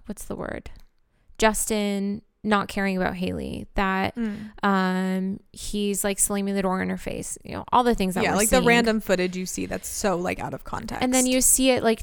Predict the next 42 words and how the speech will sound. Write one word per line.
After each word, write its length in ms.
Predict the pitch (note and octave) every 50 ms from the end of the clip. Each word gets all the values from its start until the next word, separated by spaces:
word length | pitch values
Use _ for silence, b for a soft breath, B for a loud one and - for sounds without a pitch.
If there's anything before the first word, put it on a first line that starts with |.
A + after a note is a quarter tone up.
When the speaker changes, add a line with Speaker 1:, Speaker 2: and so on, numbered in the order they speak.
| -
Speaker 1:
ten 240 | - - A3 A3 A3
minutes 260 | G#3+ G#3 G3+ G3 -
after 300 | F#3+ F3+ F#3+ F#3+ - G3
and 160 | G3 F#3+ F#3+ G3
they're, 260 | G3 F#3+ F#3+ F#3+ F#3+
like, 320 | F3+ F3 - F#3+ - - - G3+ F#3
googly-eyed 920 | - G3+ G#3 G3+ F#3 G3 G3+ G3 F#3 G#3 - - - - - - - - - - - -
with 320 | - G3 F#3+ G3 F#3+ - -
each 180 | E3+ F3 - F#3+
other. 320 | F3 D#3 E3+ - - - - -
Speaker 2:
Right. 160 | A#3 A3+ -
Speaker 1:
If 80 | F#2+ -
anything, 440 | A#3 B3+ D4 D4 C4 C4 A3+ G#3+ G3+
people 360 | - - - A#3 A#3 - A#3
have 260 | A3 G3+ G3 F#3+ - -
put 360 | - - A3 G3+ F3+ - -
Haley 420 | - - A3 A3+ A3+ A#3 A#3 G#3+
and 100 | G3 F#3+
Justin 440 | F3+ F#3 F#3 G3 - - A#3 A3 G#3+
on 160 | - G3 G#3
this 200 | G3+ G3 F#3+ - -
pedestal 800 | - - - G3+ G3+ A#3 - - - D#4 D#4+ E4 F4+ F#4+ G4 G4+ _ _ _ _ _ _ _
and 200 | - A3+ A3+ A3+
now 320 | G#3+ G#3+ G#3+ A3 A#3 A3+ A3+
they're 180 | A#3 A3+ A#3
saying, 400 | A3+ - - A#3 A3+ A3+ A3+ A#3 - - _
"Oh, 160 | - B3 B3 A#3+
actually, 760 | A#3+ A#3 A#3 - - - - B3+ B3+ B3 A#3+ A#3+ A#3 - - _ _ _ _ _ _ _ _ - -
we 240 | - G#2 - A#3+ -
don't 180 | A#3 A3+ A#3
even 240 | A#3 A3+ G#3 G#3+ G#3
want 180 | G3+ G#3 G3 -
you 120 | F#3+ F#3+
guys 180 | G3+ G3+ G3 -
together. 380 | - G3+ G3+ G3 F#3+ F#3+ F#3+
We 120 | G3+ A3 A3
want 320 | G#3 A3 G3+ F#3+ F3+ -
Justin 340 | - G#3 G3 - - F#3+ F3+
and 60 | F3+
Selena 380 | - - - E3+ F3 E3+ E3 -
back 240 | - A2+ - -
together." 640 | - - F#3+ - D3 G#2+ G#2+ G#2 - C#2 - A3